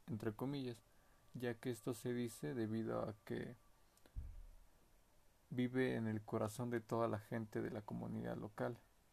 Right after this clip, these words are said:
y el museo tiene una estatua de él. Este personaje logró muchos objetivos, como que hace trescientos años llevó a cabo la idea de construir San, San Petersburgo,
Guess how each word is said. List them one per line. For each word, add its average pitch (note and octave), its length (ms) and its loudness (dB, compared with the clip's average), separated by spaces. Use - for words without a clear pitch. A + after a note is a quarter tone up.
y A#2+ 120 0
el A#2 100 6
museo A#2 380 0
tiene A#2+ 180 0
una A2 160 0
estatua A2+ 400 -2
de - 160 0
él. C#3 120 -2
Este B2+ 240 -2
personaje A#2+ 560 -2
logró A#2 240 4
muchos A#2 360 -4
objetivos, A#2+ 640 -2
como G#2+ 260 0
que A#2 120 4
hace A#2+ 160 0
trescientos B2+ 560 0
años B2+ 400 -2
llevó A#2 340 4
a B2+ 160 0
cabo C3 280 4
la A#2+ 100 6
idea A2 240 4
de A#2+ 140 2
construir A#2 440 0
San, A#2 360 -6
San A2+ 220 -4
Petersburgo, B2 880 0